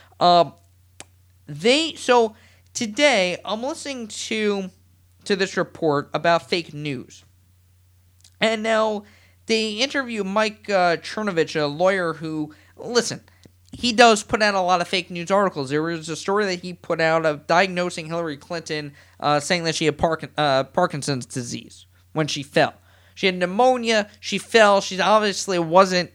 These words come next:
I, I'm gonna be fair-minded here and be conservative on this because, frankly, she's not the president, and I'm not gonna waste my time on her because she's gone. And I'm not even wasting my time about the speech that she talked about yesterday,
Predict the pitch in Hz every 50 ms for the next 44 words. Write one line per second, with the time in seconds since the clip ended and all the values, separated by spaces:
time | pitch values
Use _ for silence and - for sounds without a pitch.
0 | _ - 156 151 156 160 160 170 175 180 175 180 180 _ _ - 202 190 180 180
1 | 185 - - 180 165 165 170 202 214 202 185 170 190 185 185 180 175 151 160 165
2 | 156 - 170 139 - 196 202 190 180 175 160 165 165 160 160 165 160 - 160 156
3 | 156 143 - - 208 214 208 202 196 180 175 - - - _ - - 196 185 214
4 | 202 190 - - - - 185 185 165 180 180 170 165 _ 160 160 165 165 170 170
5 | 165 160 165 160 160 160 156 - 143 139 165 151 151 143 123 127 117 113 - -
6 | _ _ _ _ - 135 151 156 - - 160 143 139 160 143 139 120 104 - _
7 | _ _ _ _ _ _ _ _ _ _ _ - - 165 170 170 170 170 170 170
8 | 165 160 160 170 185 196 - 196 185 175 175 - 185 180 165 160 160 156 - -
9 | - - - 190 185 - - 170 156 - - 175 160 151 - 165 156 151 156 151
10 | 147 147 160 208 196 - - 190 170 156 151 147 156 151